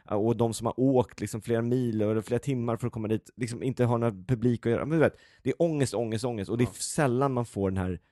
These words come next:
Speaker 1: liksom, tacken för att göra det på något sätt. Och, och, och så tjänar man inte så mycket pengar på det också. Det är
Speaker 2: Nej.
Speaker 1: ett jävla jobb att, att driva klubb, fast det är kul också. Man gör ju bara om man tycker det är kul.
Speaker 2: Och det,
Speaker 1: Eh.
Speaker 2: det är en jävla, det är en stor karusell där.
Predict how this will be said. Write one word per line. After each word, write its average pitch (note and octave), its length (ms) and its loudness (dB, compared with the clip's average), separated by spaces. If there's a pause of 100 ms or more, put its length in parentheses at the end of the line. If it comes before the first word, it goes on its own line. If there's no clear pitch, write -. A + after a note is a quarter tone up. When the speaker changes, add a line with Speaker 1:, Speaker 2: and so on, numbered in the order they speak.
(300)
Speaker 1:
liksom, F2+ 160 -8
tacken - 560 -8
för - 180 -4
att G2 60 2
göra A2 220 2
det E2 160 -6 (200)
på - 100 -4
något E2+ 100 -2
sätt. - 260 -16
Och, A2+ 260 4
och, B2 220 2
och A#2+ 100 -2
så C3 100 -4
tjänar C3+ 220 0
man C3 80 0
inte - 100 -6
så - 80 -20
mycket - 160 -10
pengar F2 200 -8
på D2+ 120 -10
det A#1+ 80 -10
också. - 220 -16 (280)
Det A#2 60 -8
är - 20 -4
Speaker 2:
Nej. C3+ 80 6
Speaker 1:
ett B2 80 2
jävla D3 260 8
jobb C#3+ 320 4
att, F#2 200 -2
att G#2 120 -2
driva B2+ 280 0
klubb, F#2 260 -6
fast D3 240 0
det B2 140 2
är A2 120 2
kul - 300 -4
också. A2+ 240 -6
Man G#2 140 -4
gör C3+ 120 4
ju C3+ 60 2
bara F2+ 160 -6
om F2+ 200 -6
man F#2+ 100 -4
tycker A2+ 160 -6
det A2 40 -2
är - 20 -2
kul. A#2 160 -2
Speaker 2:
Och - 40 -18 (760)
det, A2 60 -2
Speaker 1:
Eh. F#2+ 260 0
Speaker 2:
det C#3+ 140 -2
är D3+ 40 -2
en D3+ 60 -2
jävla, C3+ 240 -4
det C#3 220 -6
är C3+ 40 -2
en C3+ 80 -2
stor E3 440 -6
karusell E3 580 -4
där. G2 140 -16